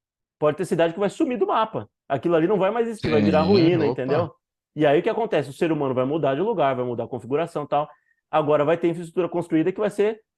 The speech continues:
Speaker 1: ou tem que ser des-, destruída pra, pra reduzir o tamanho da cidade, quando é uma cidade muito grande, uma metrópole, e se for um vilarejo pequeno, uma cidade muito pequena, vira, vai às traças e ninguém recupera mais, e fica lá do jeito que tá. Vira,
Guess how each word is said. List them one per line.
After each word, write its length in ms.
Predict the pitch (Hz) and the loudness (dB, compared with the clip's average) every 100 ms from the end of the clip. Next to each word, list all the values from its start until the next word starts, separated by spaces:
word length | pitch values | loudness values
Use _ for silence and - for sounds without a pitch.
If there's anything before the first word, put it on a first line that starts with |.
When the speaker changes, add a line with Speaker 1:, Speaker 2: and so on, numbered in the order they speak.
| _ - | _ 2
Speaker 1:
ou 180 | 247 - | 2 2
tem 160 | 220 | -4
que 60 | - | -2
ser 200 | 170 143 | -2 -2
des-, 300 | 123 180 - | -4 -8 -8
destruída 560 | 151 202 - 151 127 117 | -8 -6 0 0 0 -2
pra, 160 | 131 - 123 | -6 -6 -6
pra 280 | 113 127 123 | -2 0 0
reduzir 400 | 113 131 131 120 | -2 -2 -2 -4
o 40 | 160 | -4
tamanho 200 | 135 123 | -4 -6
da 80 | |
cidade, 240 | 117 113 107 | -6 -8 -6
quando 140 | 135 | -6
é 20 | |
uma 100 | 131 | -6
cidade 240 | 120 131 120 | -4 -2 -2
muito 260 | 139 190 | -4 -4
grande, 320 | 135 139 196 131 | -2 0 0 -2
uma 140 | 123 | -4
metrópole, 600 | 120 - 165 202 135 110 _ _ - | -6 -2 0 0 -6 -12 _ _ -12
e 60 | 139 | -10
se 140 | 165 | -4
for 120 | 214 | -2
um 60 | 262 | 0
vilarejo 420 | 247 202 156 135 | 2 2 2 0
pequeno, 300 | 160 147 135 | -6 -4 -4
uma 80 | 131 | -2
cidade 160 | 139 | -4
muito 160 | 131 127 | -4 -6
pequena, 560 | 123 - 170 202 113 - _ _ _ _ - | -10 -6 -6 -4 -8 -12 _ _ _ _ -4
vira, 400 | 143 151 185 165 | 0 2 0 0
vai 280 | 131 135 | 0 2
às 160 | 156 - | 2 -2
traças 360 | 151 151 160 214 | 0 0 -2 -6
e 60 | |
ninguém 340 | 247 220 165 175 | -4 0 0 0
recupera 520 | 196 196 196 220 349 | -2 -4 -2 -2 -2
mais, 240 | 233 160 | -4 -4
e 40 | 120 | -6
fica 280 | 143 131 | -6 -4
lá 280 | 127 117 139 330 | -4 -4 -8 -6
do 80 | 311 | -4
jeito 160 | 143 | -2
que 80 | 185 | -4
tá. 340 | - 226 123 - _ | -2 -2 -2 -10 _
Vira, 440 | 120 139 175 226 | -2 2 2 0